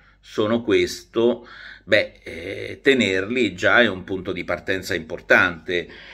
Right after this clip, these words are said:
<clears throat> Solo che l'impo-, l'imbarazzo, e diciamo che anche un articolo di Padovan mi dà,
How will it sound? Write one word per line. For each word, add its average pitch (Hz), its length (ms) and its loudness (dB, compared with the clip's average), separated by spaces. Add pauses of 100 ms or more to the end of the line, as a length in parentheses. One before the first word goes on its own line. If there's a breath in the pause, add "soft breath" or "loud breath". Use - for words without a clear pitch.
(140)
<clears throat> 202 760 2
Solo 135 300 -4
che 110 120 -4
l'impo-, 117 500 -6
l'imbarazzo, 120 1200 0 (800)
e 107 220 -4
diciamo 92 460 -4
che 90 160 -4
anche 107 640 0 (640 loud breath)
un 98 140 -6
articolo 104 540 -2
di 95 140 -8
Padovan 85 1200 -6
mi 87 200 -12
dà, 92 560 -2